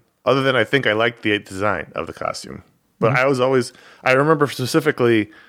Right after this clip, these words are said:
Speaker 1: uh, on that famous fabled road trip I took as a kid when I bought two issues of Justice League from Giffen DeMatteis Maguire, I bought issues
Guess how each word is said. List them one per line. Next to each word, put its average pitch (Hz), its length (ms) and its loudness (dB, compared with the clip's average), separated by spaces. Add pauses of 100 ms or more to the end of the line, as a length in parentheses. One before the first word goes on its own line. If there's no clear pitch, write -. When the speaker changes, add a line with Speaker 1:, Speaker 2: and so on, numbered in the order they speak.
(500)
Speaker 1:
uh, 107 320 2
on 113 220 -2
that 113 160 0
famous 123 560 -2
fabled 120 460 0
road 117 240 0
trip - 280 0
I 101 80 2
took - 320 0
as 98 140 -2
a 98 60 -6
kid 117 420 0
when 98 100 -2
I 95 60 2
bought 104 500 0 (340)
two 123 180 2
issues 113 200 0
of 98 140 -2
Justice 101 340 -2
League 101 340 -4
from 90 380 -6 (460)
Giffen 95 400 0
DeMatteis 92 420 0
Maguire, 92 420 2
I - 20 0
bought 90 200 0
issues 90 440 -6